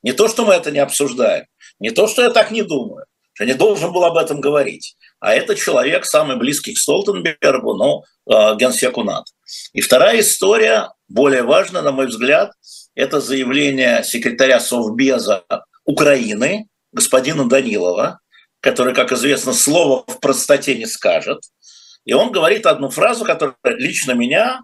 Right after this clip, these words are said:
очень удивила. Э, известен план Зеленского из десяти пунктов, с которыми они поехали в Джиду, да? «Первый пункт — вывод российских войск на границе девяносто первого, а всё остальное потом. Два, три, четыре, пять, шесть, семь, восемь, девять, десять».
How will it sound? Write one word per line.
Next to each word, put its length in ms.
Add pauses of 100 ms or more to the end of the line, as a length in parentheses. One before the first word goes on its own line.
очень 320
удивила. 560 (640)
Э, 180
известен 480
план 220
Зеленского 600
из 100
десяти 280
пунктов, 440
с 80
которыми 340
они 100
поехали 460
в 60
Джиду, 340
да? 280 (420)
«Первый 400
пункт — 360
вывод 320
российских 600
войск 560 (320)
на 120
границе 480
девяносто 460
первого, 420
а 40
всё 180
остальное 420
потом. 400
Два, 180
три, 200
четыре, 300
пять, 180
шесть, 220
семь, 200 (280)
восемь, 260
девять, 260
десять». 300